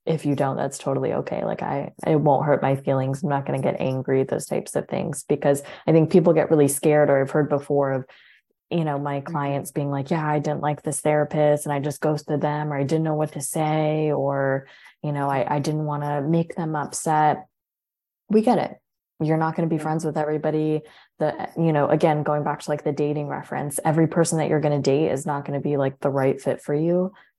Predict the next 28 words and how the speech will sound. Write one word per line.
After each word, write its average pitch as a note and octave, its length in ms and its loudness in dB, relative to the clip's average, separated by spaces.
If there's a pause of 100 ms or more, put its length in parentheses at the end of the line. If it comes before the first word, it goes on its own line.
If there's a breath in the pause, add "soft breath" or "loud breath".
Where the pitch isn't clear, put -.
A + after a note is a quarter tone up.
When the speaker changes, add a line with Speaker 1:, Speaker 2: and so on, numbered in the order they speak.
Speaker 1:
And C#3 280 -4
it's - 200 -8
the C#3 80 -4
same C3+ 240 -4
thing C3+ 200 -2
when C#3 120 -2
you D#3 80 -4
work C#3+ 200 -2
with - 120 -8
a D#3+ 60 -4
therapist. - 680 -6 (720)
Speaker 2:
Absolutely. C3+ 920 -8
Yeah. C#3 400 -2 (460 loud breath)
So F#3 80 4
really F3 420 2
just E3 260 -6
consider, C#3+ 920 -2
first E3 220 0
things D#3 340 -6
first, C3 260 -6
what, D3 240 -4 (100)
what D#3 200 -2
is E3 140 -4
it D3 140 -4
that - 220 -8
you C3 80 -10
need C3 300 -8
or B2 140 -10